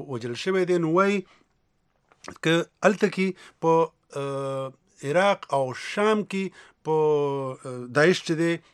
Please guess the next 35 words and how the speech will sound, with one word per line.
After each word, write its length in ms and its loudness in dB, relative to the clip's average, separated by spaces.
هغه 240 -2
د 160 -4
ماتې 300 0
سره 200 -2
مخ 100 -4
دی 100 -4
او 120 -10
په 140 -8
شا 220 0
روان 320 2
دی. 160 4
نو 60 -2
دلته 280 0
هم 160 4
په 80 -2
ننګرهار 460 0
کې 120 -2
د 140 -4
افغانستان 480 -6
د 140 -6
ځواکونو 500 -2
لخوا 300 2
او 140 0
د 100 -6
دې 140 -6
سره 140 -4
مرسته 340 -2
چې 140 -10
کومه 180 -4
د 20 -6
ناټو 300 -2
د 20 -2
ځواکونو 420 -4
ده، 60 -2
هغوی 280 -2